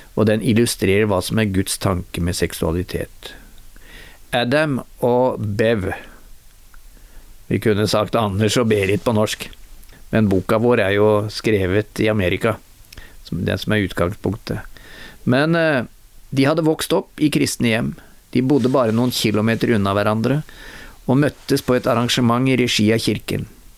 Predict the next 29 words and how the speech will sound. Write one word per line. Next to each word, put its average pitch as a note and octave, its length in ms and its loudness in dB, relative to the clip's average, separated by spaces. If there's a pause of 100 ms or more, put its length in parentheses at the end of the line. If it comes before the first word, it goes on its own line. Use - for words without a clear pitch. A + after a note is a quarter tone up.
De A2+ 140 0
ble C3+ 160 2
raskt C3+ 260 -2
tiltrukket B2 500 0
av B2 120 2
hverandre. A#2 380 0 (1000)
Adam C#3 340 2
hadde C#3 320 2
aldri B2 320 2
kjent B2+ 400 0
en B2+ 80 2
så A#2+ 240 2
sterk G#2+ 460 0
og A2+ 80 4
intens G#2 480 -2
interesse G#2 500 0
overfor G2 400 2
ei G#2 140 2
jente F#2+ 260 -2
før, G2+ 300 -4 (420)
og A2 160 0
Bev A#2 240 2
hadde A#2 240 0
følelser G#2+ 560 0
og, G#2 300 -2
og A2 100 0
en A2 140 0
spenning G#2 500 0
hun A2 140 0